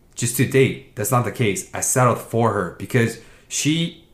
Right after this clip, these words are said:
is and was the best option for me. Therefore, I chose her over anyone else because she had the most to offer and she made me better than anyone else. She made me feel better about us and she made me want to better myself than anyone else.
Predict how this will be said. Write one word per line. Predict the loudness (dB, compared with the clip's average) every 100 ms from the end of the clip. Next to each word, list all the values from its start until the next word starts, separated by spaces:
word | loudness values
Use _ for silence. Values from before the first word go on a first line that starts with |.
| _
is | 0 2 4 2 -4 -6
and | -4 2
was | 2 4
the | 2
best | 2 0 0
option | 0 0 -4 -6
for | -6
me. | -6 -8 -14 _ _ _ _ _ _ -2
Therefore, | 0 4 2
I |
chose | 4 4 4
her | 4 2
over | 2 0
anyone | 2 2 2
else | 4 2 0
because | -4 -2
she | 0 0
had | 2
the |
most | 2 0 0
to | -2
offer | -2 -2 2 0 0 -8 -16 -4
and | -2
she | 2
made | 4 4
me | 4
better | 0 2 2 2 -4 -12 _
than | -6
anyone | -2 -2 -2
else. | -2 -2 -6 -16 -18
She | -2 4
made | 6
me | 6
feel | 6 2
better | 4 4 4
about | 4 2 0
us | 0 0 0 -4 -12 -8
and | -2
she | 4
made | 6
me | 8 6
want | 4
to | 2
better | 2 2
myself | 2 0 -2 -4 -4
than | -6
anyone | -6 -4 -4
else. | -6 -8 -16